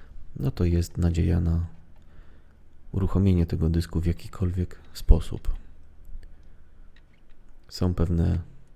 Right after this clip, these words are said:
knify, są pewne sposoby na uruchomienie Toshiby, nawet w przypadku, kiedy mocno stuka głowicami, sygnalizując, że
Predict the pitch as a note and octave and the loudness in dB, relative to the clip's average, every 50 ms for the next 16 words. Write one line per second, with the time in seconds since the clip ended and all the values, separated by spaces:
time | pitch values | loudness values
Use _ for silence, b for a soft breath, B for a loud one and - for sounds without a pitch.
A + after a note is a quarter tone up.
0 | - - - - - - - - B2 B2+ A#2+ - - G#2+ G2 F2+ - - F2+ E2+ | -20 -20 -20 -18 -18 -18 -6 -2 -2 0 0 0 0 0 0 0 0 -2 -2 0
1 | E2 E2 E2+ F2 E2+ - - - - - F#2+ F#2+ F#2 F2 F2 F2 - B B B | 0 0 0 0 0 0 0 -2 0 2 0 2 4 4 4 4 2 B B B
2 | B B B B - - F#2 F2+ F2 F2 E2+ - F2+ E2+ E2+ E2+ F2 E2+ E2 - | B B B B -2 0 2 2 4 2 2 2 2 2 4 4 2 2 0 0
3 | - F2+ - - F2+ E2+ E2+ D#2+ E2 E2+ F2 F2+ F2+ E2 E2+ E2+ - - - - | -2 -6 -2 -2 0 2 2 4 4 6 6 6 6 6 4 2 0 0 -4 -6
4 | - - - - - - - - - - E2+ E2+ - - - D2+ D2+ - - F2 | -10 -10 -12 -12 -10 -10 -8 -8 -6 -4 -2 -4 -4 -4 -6 -8 -8 -6 -6 -6
5 | E2 E2+ F2 E2+ F2+ F2+ - - b b b b b b b b b b b b | -4 -2 -2 -4 -4 -6 -8 -14 b b b b b b b b b b b b
6 | b b b - - - - - - - - - - - - - - - - - | b b b -18 -18 -20 -20 -20 -20 -20 -20 -20 -20 -20 -20 -20 -20 -18 -16 -16
7 | - - - - G2 F#2 F2+ F2 - - - E2 E2 - - - - - E2+ D#2+ | -16 -16 -10 -6 -2 -2 0 -2 -2 -2 -2 -2 -2 -2 -6 -8 -4 -2 -2 0
8 | D#2+ E2+ D#2+ E2 E2 - - F#2 F2+ F2 E2+ E2+ E2 - E2+ D#2+ - F2 E2 E2 | 2 2 0 0 -2 -4 -2 -2 0 0 0 0 -2 -4 -4 -2 0 0 0 0
9 | E2 E2 E2 E2+ E2 E2+ E2 E2+ E2 E2 E2+ D#2+ | 0 0 0 0 0 0 0 0 0 0 0 0